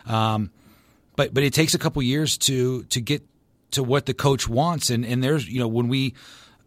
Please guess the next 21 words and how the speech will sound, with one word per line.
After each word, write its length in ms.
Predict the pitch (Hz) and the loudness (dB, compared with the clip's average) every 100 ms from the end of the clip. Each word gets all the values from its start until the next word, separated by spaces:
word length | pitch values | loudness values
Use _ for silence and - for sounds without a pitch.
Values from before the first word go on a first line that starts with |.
| - | -16
you 140 | 185 | -6
know, 160 | 135 110 | -4 -2
Mark 280 | 120 147 156 | 0 0 2
Lowry 280 | 143 143 139 | 2 2 2
left, 380 | 123 127 - 127 | 2 0 -2 -2
and 60 | |
then 60 | 120 | 0
we 100 | 117 | 0
had 120 | 113 | 0
John 220 | 131 139 | 0 2
Hutchinson, 440 | 135 127 123 131 123 | 0 -2 -2 -2 0
and 80 | |
then 120 | 120 113 | 0 0
John 200 | 123 113 | 0 0
Hutchinson 400 | 160 135 113 120 | -2 -2 -4 -2
left, 200 | 117 123 | -4 -4
and 60 | |
we 80 | 113 | -4
brought 200 | 120 113 | -2 -2
in 80 | 110 | -2
Brian. 340 | 131 160 123 | -2 -2 -2